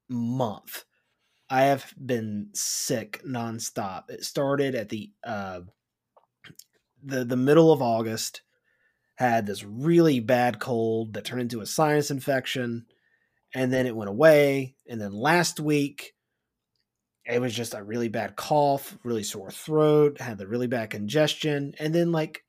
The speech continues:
I was fine for, like, three days, and now it's back again. It, it is,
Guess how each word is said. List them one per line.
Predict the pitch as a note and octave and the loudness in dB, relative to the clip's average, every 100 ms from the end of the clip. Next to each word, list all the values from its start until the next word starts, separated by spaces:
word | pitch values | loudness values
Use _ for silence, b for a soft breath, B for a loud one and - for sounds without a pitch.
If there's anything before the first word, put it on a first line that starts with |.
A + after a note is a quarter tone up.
| - | 0
I | F3 | 2
was | F#3+ | 2
fine | - G#3+ A#3+ C3+ | 0 0 2 0
for, | G#2 C3 | -4 -6
like, | A#2 - | -6 -8
three | C#3+ B2 | -4 -2
days, | A2+ G2+ C#3+ D#3 - - | -2 -4 -4 -8 -12 -8
and | B2+ | -6
now | A#2 A#2 | -4 -6
it's | B2+ | -8
back | C3 A#2+ G#2+ | -2 -2 -2
again. | G#2 F#2 E2 _ _ _ _ _ _ _ _ _ - | -10 -14 -16 _ _ _ _ _ _ _ _ _ 0
It, | B2+ - | 0 2
it | C3 C#3+ | 2 6
is, | C3+ C3 A2+ G#2 - | 6 6 2 -2 -8